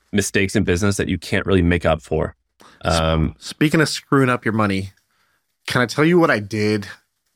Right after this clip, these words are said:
Speaker 2: post Milk Road with the, with the money that we made?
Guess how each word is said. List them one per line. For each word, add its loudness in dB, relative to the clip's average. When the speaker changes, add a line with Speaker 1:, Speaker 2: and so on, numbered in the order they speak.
Speaker 2:
post 0
Milk -2
Road 0
with 0
the, 0
with -4
the -4
money 2
that 2
we 0
made? 0